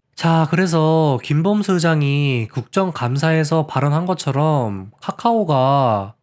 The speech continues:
앞으로의 방향성을 주주분들을 위해서 확실히 잡아줬으면 좋겠습니다.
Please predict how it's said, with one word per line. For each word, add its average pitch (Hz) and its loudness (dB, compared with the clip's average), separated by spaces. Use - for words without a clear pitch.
앞으로의 165 2
방향성을 139 0
주주분들을 160 0
위해서 120 0
확실히 190 -2
잡아줬으면 131 -2
좋겠습니다. 120 -2